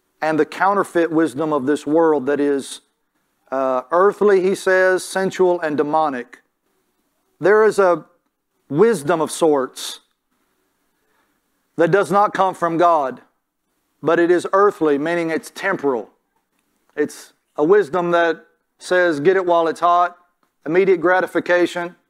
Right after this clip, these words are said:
It's a carrot stick right in front of you.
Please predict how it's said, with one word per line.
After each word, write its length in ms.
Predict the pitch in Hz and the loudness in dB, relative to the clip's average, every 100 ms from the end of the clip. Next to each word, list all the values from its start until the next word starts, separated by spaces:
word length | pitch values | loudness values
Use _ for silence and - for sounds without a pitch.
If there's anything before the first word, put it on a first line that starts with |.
| _ _ _ _ _ _ _ _ _ _ _ _ _ - | _ _ _ _ _ _ _ _ _ _ _ _ _ -10
It's 80 | |
a 60 | 147 | -6
carrot 320 | - 185 175 | 0 0 0
stick 280 | - 180 160 | 0 0 2
right 200 | 170 170 | 0 0
in 80 | 147 | -4
front 240 | 170 170 | -2 0
of 100 | 165 | 2
you. 220 | 165 170 | 0 -2